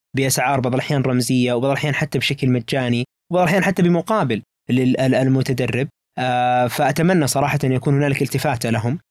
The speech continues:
آه، والمكاتب الأخرى اللي ما بدأت، آه، نعرف أنكم أنتم حريصين على البلد، حريصين على المترجم، حريصين على السوق،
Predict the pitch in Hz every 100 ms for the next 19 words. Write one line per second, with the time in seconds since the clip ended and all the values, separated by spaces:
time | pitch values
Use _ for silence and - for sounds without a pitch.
0 | _ - 131 131 131 151 156 160 208 202
1 | 175 165 - 151 139 143 185 190 - 170
2 | - - _ _ _ - 131 135 143 180
3 | 170 135 - 147 143 143 139 139 131 147
4 | 143 170 143 120 120 127 175 - - 139
5 | 131 - 143 123 127 127 127 143 131 190
6 | - 131 120 143 120 117 117 - 135 190